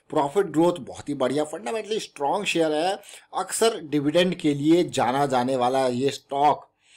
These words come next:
कोल इंडिया लिमिटेड, जरा तसल्ली से देखिए। अगर मैं बात करूं यहाँ पे, दो हज़ार बीस के नवंबर महीने में इस कंपनी ने आपको साढ़े सात रुपये का डिविडेंड दिया था, फिर आपको पाँच रुपये का डिविडेंड और दे दिया।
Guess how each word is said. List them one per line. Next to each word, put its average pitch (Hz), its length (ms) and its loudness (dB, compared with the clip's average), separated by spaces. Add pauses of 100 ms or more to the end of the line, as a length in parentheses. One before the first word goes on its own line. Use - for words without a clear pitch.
(220)
कोल 170 380 4
इंडिया 143 300 2
लिमिटेड, 120 480 -2
जरा 139 180 -2
तसल्ली 214 500 -4
से 208 140 2
देखिए। 139 500 -2 (400)
अगर 190 280 -2
मैं 180 260 0
बात 156 300 0
करूं 170 220 -2
यहाँ 139 340 -4
पे, 160 300 -2 (340)
दो 156 100 2
हज़ार 196 240 2
बीस 175 340 -4
के 196 160 0
नवंबर 156 500 0
महीने 147 300 -4
में 170 100 0
इस 170 120 -4
कंपनी 143 380 -4
ने 151 80 0
आपको 147 280 -2
साढ़े 151 240 -2
सात 147 240 -2
रुपये 131 200 -6
का 127 60 -2
डिविडेंड 101 400 -8
दिया 98 140 -16
था, 95 180 -20 (320)
फिर 220 180 4
आपको 160 360 0
पाँच 147 280 -2
रुपये 143 180 -4
का 143 60 0
डिविडेंड 120 340 -4
और 110 220 -8
दे 101 160 -14
दिया। 101 180 -16